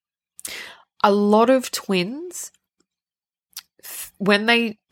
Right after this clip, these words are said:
have telepathy sessions with their twin, especially if it is constant,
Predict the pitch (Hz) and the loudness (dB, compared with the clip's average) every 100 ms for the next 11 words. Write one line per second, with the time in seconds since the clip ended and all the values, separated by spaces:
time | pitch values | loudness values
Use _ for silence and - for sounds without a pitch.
0 | - - 202 190 - - 202 165 170 - | -4 2 2 2 -10 -2 2 2 2 -2
1 | 190 185 170 170 180 160 - 165 - 151 | -4 0 0 0 -2 -4 -4 -4 0 -2
2 | - 160 196 - - - - - 208 214 | -2 -8 -6 -2 0 0 -4 0 2 2
3 | 277 277 302 302 285 - 196 196 202 185 | 0 0 2 2 0 -2 -2 0 0 0
4 | - 190 185 175 - - - - 208 240 | 0 2 4 4 0 -6 -2 2 2 2
5 | - 330 453 403 | -2 0 -2 -6